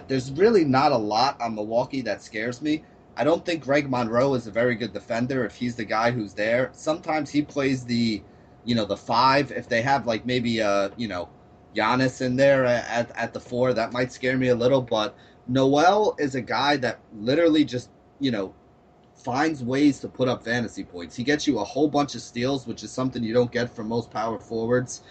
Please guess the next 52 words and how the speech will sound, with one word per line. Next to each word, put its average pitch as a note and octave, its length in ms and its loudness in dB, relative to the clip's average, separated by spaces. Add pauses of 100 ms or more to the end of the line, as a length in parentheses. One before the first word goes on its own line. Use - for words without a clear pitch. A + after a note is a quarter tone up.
(180)
He's G#2+ 300 0
rebounding C#3 540 4
pretty C#3 240 0
well. C3+ 460 2 (260)
He, C3 220 4
he's B2 320 2
diving D3 480 2
to E3 120 0
the B2 80 0
basket B2 520 0
and G#2 160 -6
running B2+ 260 0
the A2 100 -2
floor B2 360 0
really B2 260 2
well, B2+ 240 0
so A2+ 200 -4
he's G2+ 120 -2
getting A#2 320 0
to G2+ 60 -6
finish B2 400 -4
some A#2 200 -6
of A#2 60 -4
those A2+ 240 -4
easy A#2+ 240 -2
baskets. A2+ 640 -4 (240)
You C#3+ 80 2
know, B2+ 160 6
a - 20 6
lot D#3+ 220 6
of F3 80 2
his F3+ 140 2
points E3 320 2
come C#3+ 220 -4
on B2 180 0
dunks, C3+ 340 -2
and A#2 100 -4
you C3 80 0
know D3 120 2
what? E3 240 4
That's D3+ 200 -6
fine. C#3+ 400 -4
They G#2 120 -2
still D3 260 0
count D3 300 -4
the - 60 -20
same C3+ 280 -4
amount C3 300 2
as A#2+ 160 -2
a B2 40 -6
guy B2 280 2
who, A#2 340 -2